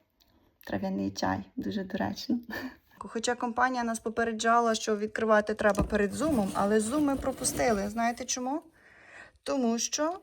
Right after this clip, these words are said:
ми копали картоплю. А це що у нас, бурячок? Бурячки.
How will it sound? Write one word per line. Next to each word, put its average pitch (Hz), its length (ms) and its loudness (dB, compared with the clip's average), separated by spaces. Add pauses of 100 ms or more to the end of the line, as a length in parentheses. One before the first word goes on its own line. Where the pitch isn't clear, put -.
(160)
ми 233 200 0
копали 226 560 2
картоплю. 277 760 -2 (1400)
А - 60 -2
це 226 120 4
що 202 220 2
у 202 40 4
нас, 196 160 4
бурячок? 220 480 4 (2750)
Бурячки. 220 540 -2